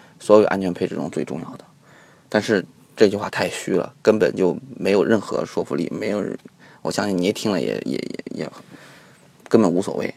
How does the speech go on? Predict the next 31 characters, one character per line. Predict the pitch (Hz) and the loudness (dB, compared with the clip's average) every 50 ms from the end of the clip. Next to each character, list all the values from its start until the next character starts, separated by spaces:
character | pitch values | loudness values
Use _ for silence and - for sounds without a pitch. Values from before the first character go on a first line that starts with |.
| _ | _
这 | - - - | -12 -12 -12
事 | - - | -10 -12
情 | - - - - _ _ _ _ _ - - - | -14 -14 -16 -18 _ _ _ _ _ -14 -12 -12
啊。 | - - _ - - - - - - - - - - - - - - - - _ _ - | -12 -14 _ -20 -20 -20 -20 -20 -20 -20 -20 -20 -20 -20 -20 -20 -20 -20 -20 _ _ 4
那 | 160 156 147 - - _ - - - - | 6 6 6 6 4 _ -20 -20 -20 -10
允 | - 110 120 120 143 175 | 0 6 8 10 10 10
许， | 170 - - 113 104 - - | 8 4 0 0 0 0 4
如 | - 123 151 | 6 6 8
果 | 151 117 | 8 8
说 | - 139 131 | 8 6 4
非 | - 160 | 6 6
要 | 156 131 | 4 4
回 | - - 101 | 6 4 6
答 | 110 117 | 6 6
这 | 123 127 | 6 6
个 | |
问 | 120 123 110 92 | 6 6 4 2
题， | - - - 90 | 0 0 2 4
我 | 98 101 82 | 6 4 4
觉 | - - 98 | 4 6 8
得 | 110 113 104 87 - | 10 10 8 8 4
允 | - 98 113 135 | 6 10 10 10
许 | - - 131 | 10 8 2
我 | 120 107 95 58 | 4 4 4 4
问 | 50 95 123 113 | 6 6 4 4
一 | 82 - | 4 0
个 | - | -2
问 | 80 87 73 | -2 -2 -2
题， | 67 - - - - | -4 -6 -8 -10 -12
就 | - - - | -8 -8 -6
是 | 120 120 92 80 | -2 0 0 0